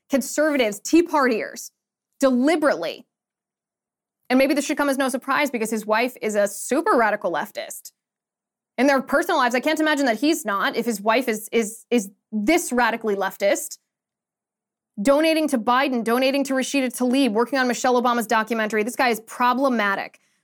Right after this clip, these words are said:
problematic. And the, the other thing that I will mention here, I don't often like to engage in whataboutism. Like, this is, this Jack Smith stuff is problematic in and of itself. I don't need to paint a comparison saying,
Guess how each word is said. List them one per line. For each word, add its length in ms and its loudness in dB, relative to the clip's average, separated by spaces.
problematic. 640 0
And 140 4
the, 140 2
the 120 4
other 280 2
thing 140 -2
that 80 4
I 40 4
will 120 2
mention 300 -2
here, 220 -4
I 120 2
don't 280 2
often 340 2
like 200 0
to 120 -4
engage 420 -4
in 160 -4
whataboutism. 880 0
Like, 240 0
this 180 2
is, 220 2
this 180 0
Jack 320 0
Smith 260 -4
stuff 320 0
is 140 -2
problematic 560 -2
in 100 -2
and 80 -2
of 120 -2
itself. 280 -2
I 80 2
don't 240 0
need 200 -2
to 100 -6
paint 360 -4
a 80 0
comparison 880 -4
saying, 500 0